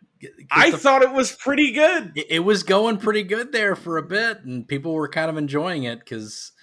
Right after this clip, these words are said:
Speaker 1: uh, and then, yeah, the, all the
Speaker 2: Hey, The Rock
Speaker 1: lockdowns.
Speaker 2: bought it, so, and
Speaker 1: The
Speaker 2: he
Speaker 1: Rock
Speaker 2: said he's gonna broadcast it next year, so.
Speaker 1: Yeah, The Rock did buy it, so we'll, we'll, we'll see if that, if that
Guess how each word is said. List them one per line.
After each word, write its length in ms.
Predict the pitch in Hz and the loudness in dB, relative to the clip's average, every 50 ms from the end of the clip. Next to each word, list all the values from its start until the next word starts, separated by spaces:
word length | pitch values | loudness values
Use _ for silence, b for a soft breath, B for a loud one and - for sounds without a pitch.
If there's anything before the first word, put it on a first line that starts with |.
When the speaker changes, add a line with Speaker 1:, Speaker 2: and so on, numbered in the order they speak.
| b b b b b b b b | b b b b b b b b
Speaker 1:
uh, 520 | - 117 113 113 113 113 110 110 110 110 110 104 | -12 -10 -8 -6 -6 -4 -4 -4 -6 -8 -10 -12
and 180 | 117 110 107 107 | -14 -12 -12 -10
then, 420 | 113 113 113 117 117 113 113 113 113 _ - | -10 -10 -8 -8 -8 -10 -10 -12 -14 _ -12
yeah, 380 | 117 117 120 123 123 113 107 - _ | -10 -8 -6 -4 -4 -6 -8 -10 _
the, 160 | 101 98 104 101 | -20 -18 -16 -14
all 160 | 101 104 107 | -12 -8 -4
the 60 | - | -2
Speaker 2:
Hey, 40 | 190 | 0
The 80 | 185 165 | 2 2
Rock 240 | 147 156 175 202 208 | 4 4 4 4 2
Speaker 1:
lockdowns. 60 | 196 | 0
Speaker 2:
bought 220 | 135 143 - 170 143 | -2 -2 -2 0 -2
it, 200 | 120 113 - - | -2 -2 -2 -10
so, 380 | - 120 113 113 107 101 101 - _ b b b | -8 -4 -2 -2 -2 -2 -4 -10 _ b b b
and 100 | 113 107 | -8 -4
Speaker 1:
The 40 | 113 123 | -2 0
Speaker 2:
he 40 | |
Speaker 1:
Rock 100 | 139 147 - | 0 2 2
Speaker 2:
said 100 | 151 147 | 2 2
he's 180 | 143 156 143 | 2 0 -2
gonna 200 | 147 - 135 123 | -4 -8 -8 -4
broadcast 500 | 120 139 151 156 143 120 131 117 113 - | -2 2 2 0 0 2 0 0 0 -2
it 80 | 117 110 | -6 -4
next 280 | 101 120 127 123 - 127 | -2 -2 -2 -2 -4 -4
year, 320 | 131 127 104 90 82 - | -2 -2 -2 -4 -6 -10
so. 140 | _ - 90 | _ -14 -12
Speaker 1:
Yeah, 240 | 87 101 95 92 90 _ _ _ - | -12 -10 -12 -14 -18 _ _ _ -20
The 80 | 104 95 | -16 -14
Rock 280 | 95 107 120 127 127 - | -10 -10 -10 -10 -8 -8
did 200 | 135 131 120 110 | -8 -8 -6 -6
buy 200 | 120 120 113 90 | -4 -4 -4 -6
it, 140 | 87 - _ - | -10 -16 _ -20
so 220 | - 98 87 90 | -20 -20 -18 -16
we'll, 220 | 92 98 104 107 - | -14 -14 -14 -14 -14
we'll, 180 | 110 110 117 120 | -14 -16 -14 -12
we'll 100 | 127 127 | -12 -12
see 220 | - - 139 139 | -10 -8 -6 -4
if 140 | 139 135 139 | -4 -4 -4
that, 280 | 131 127 123 120 - _ - | -6 -6 -6 -8 -10 _ -20
if 140 | 117 110 - | -20 -18 -16
that 220 | 123 113 110 _ | -16 -16 -16 _